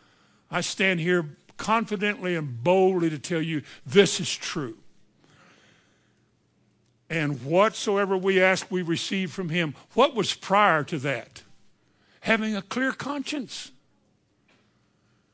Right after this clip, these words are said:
Having no sin evident in your life. You know, when you know you have something, you have peace.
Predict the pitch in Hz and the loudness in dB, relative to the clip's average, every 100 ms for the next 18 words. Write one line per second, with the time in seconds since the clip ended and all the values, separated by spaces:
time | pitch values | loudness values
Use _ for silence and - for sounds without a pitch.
0 | _ - 247 262 240 254 233 - - 240 | _ 0 2 4 2 0 -2 -4 2 4
1 | 254 226 175 139 - - - _ _ _ | 4 2 -2 -4 -8 -20 -20 _ _ _
2 | _ _ _ _ _ _ 185 226 214 220 | _ _ _ _ _ _ 4 6 6 6
3 | 214 220 208 208 202 226 175 113 - - | 6 4 4 4 4 4 2 -2 -12 -20
4 | - - _ _ _ _ _ _ _ _ | -20 -20 _ _ _ _ _ _ _ _
5 | _ _ _ _ _ _ _ _ _ _ | _ _ _ _ _ _ _ _ _ _
6 | 196 220 233 202 226 247 254 247 220 190 | -2 0 0 0 2 4 4 2 2 0
7 | 185 214 - 160 156 156 131 139 - - | 0 -2 -2 -6 -6 -6 -6 -6 -8 -10
8 | 131 104 - - | -10 -10 -12 -14